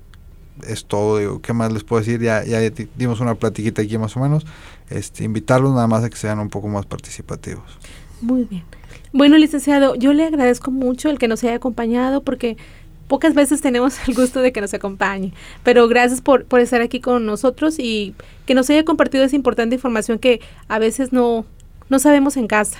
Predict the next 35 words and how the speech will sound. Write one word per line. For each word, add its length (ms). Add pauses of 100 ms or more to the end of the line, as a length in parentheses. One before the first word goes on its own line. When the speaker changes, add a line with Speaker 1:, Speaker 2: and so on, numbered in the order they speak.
Speaker 2:
No 80
sabemos 360
que 80
existe, 460 (260)
pues, 160
un 160
portal 480 (280)
a 80
través 180
del 140
cual 240
se 100
vi-, 220
se 240
vigila 460
a 140
los 160
funcionarios 460
públicos 540 (400)
y, 160
y 120
qué 120
bueno 240
que 60
exista 400
esto, 220
¿no? 160
Para 140
que 120
haya 140
más 180
transparencia 600
en, 300
en 60
nuestras, 520